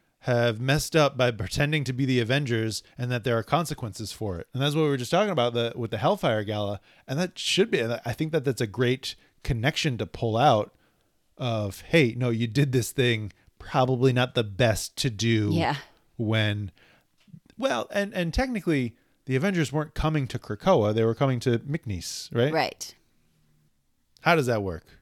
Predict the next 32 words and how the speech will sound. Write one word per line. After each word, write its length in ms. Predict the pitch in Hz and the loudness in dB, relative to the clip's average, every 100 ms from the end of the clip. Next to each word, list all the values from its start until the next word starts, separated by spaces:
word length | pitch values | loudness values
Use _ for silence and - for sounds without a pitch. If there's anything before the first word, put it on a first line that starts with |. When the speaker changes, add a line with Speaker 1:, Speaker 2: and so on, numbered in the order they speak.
| _ _ _ | _ _ _
Speaker 2:
I 220 | 156 214 160 | 0 2 2
don't 100 | 127 | -2
know. 200 | 131 147 _ _ _ | -8 -12 _ _ _
Offshoot 460 | 151 165 - 196 190 | 4 4 2 -6 -6
of 80 | 190 | -6
Krakoa? 540 | 208 - 202 196 202 - _ _ _ | -8 0 0 0 -4 -10 _ _ _
Speaker 1:
Spider's 460 | - 170 175 156 | 0 2 4 2
Rules 500 | 120 151 214 180 131 | 2 4 6 6 4
wants 280 | 131 156 - | 0 -2 -2
to 100 | - | -4
know 480 | 139 165 165 135 127 | 0 2 4 4 2
if 360 | 143 131 117 120 | 2 0 0 0
Bishop 380 | 147 165 190 151 | 0 2 0 2
now 280 | 147 139 131 | 0 2 0
is 120 | 120 | 0
in 120 | 117 | -4
charge 420 | - 139 185 139 | 0 4 4 2
of 80 | 135 | -2
the 80 | 135 | 0
War 260 | 117 196 | 2 0
College. 440 | 196 110 82 80 - | 0 -4 -4 -10 -10
And 120 | 135 | -8
it 80 | 127 | -6
seems 240 | 226 247 | -6 -2
like 160 | 180 107 - | -2 -4 -14
yes, 640 | 113 135 185 135 90 113 | -14 -2 2 2 -2 -8
Speaker 2:
Yes. 240 | 233 170 143 | -2 0 2
Speaker 1:
at 60 | |
least 180 | 185 180 | 2 0
at 120 | 151 | -2
the 100 | 127 | -4
start, 600 | - - 220 156 104 - | -6 -4 2 2 2 -6